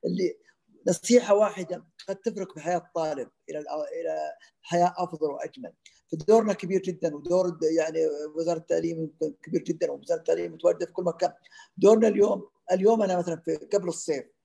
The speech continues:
كان في أسئلة كثيرة تجي، إن وين أروح؟ إيش الجامعة الأفضل؟ إيش التخصص الأفضل؟ وين ألقى؟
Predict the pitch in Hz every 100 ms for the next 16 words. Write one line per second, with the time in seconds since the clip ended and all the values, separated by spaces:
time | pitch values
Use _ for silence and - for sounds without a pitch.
0 | _ _ _ - 185 180 202 202 190 185
1 | 175 196 190 180 170 165 151 135 - -
2 | - 143 139 143 139 - - - - -
3 | 170 190 175 170 156 - 156 170 156 170
4 | 156 160 170 - - 160 147 - 160 165
5 | - - 165 - 160 165 - 170 151 175
6 | 180 175 175